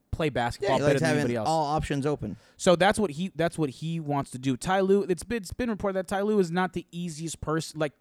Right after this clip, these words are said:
Speaker 1: Ty Lue isn't just, like, a, a bitch boy to LeBron James. That, that, that, that's out there, and
Speaker 2: That
Speaker 1: that's
Speaker 2: still
Speaker 1: been out
Speaker 2: doesn't
Speaker 1: there.
Speaker 2: make him a good coach, though.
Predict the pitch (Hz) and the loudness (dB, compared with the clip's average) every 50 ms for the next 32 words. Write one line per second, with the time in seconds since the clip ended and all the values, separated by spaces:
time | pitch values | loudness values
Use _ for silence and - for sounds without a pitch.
0 | - - - 180 175 175 185 190 180 - - 156 151 156 151 139 143 131 - 147 | -12 -6 -2 0 2 2 2 0 0 -2 -8 -8 -8 -6 -6 -6 -6 -4 -4 -6
1 | 131 120 135 123 120 - 120 120 120 117 143 139 - - 123 127 117 107 113 113 | -6 -4 -4 -6 -6 -6 -8 -8 -6 -6 -6 -6 -6 -6 -6 -6 -6 -6 -8 -10
2 | 104 107 104 101 98 - - - - - - - _ _ _ _ _ _ - - | -10 -10 -10 -10 -12 -14 -18 -18 -18 -20 -20 -20 _ _ _ _ _ _ -20 -20
3 | - - - 143 160 160 151 143 165 165 165 143 139 160 156 - 127 147 156 - | -12 -4 -2 -2 -2 0 0 0 0 0 0 0 -4 -4 -4 -4 -4 -4 -4 -4
4 | - - 127 131 135 - - 147 143 143 135 135 131 127 127 - - - - 139 | -4 -2 0 0 0 0 0 2 2 4 4 4 2 2 0 0 -2 0 0 2
5 | 139 139 131 190 196 131 - - 151 160 135 123 117 127 98 - - - - 127 | 2 2 2 2 2 0 0 0 0 0 -2 -2 -2 -4 -4 -6 -8 -6 -2 -2
6 | 131 131 107 - - - 57 50 - | 0 -2 -2 -8 -12 -12 -10 -10 -10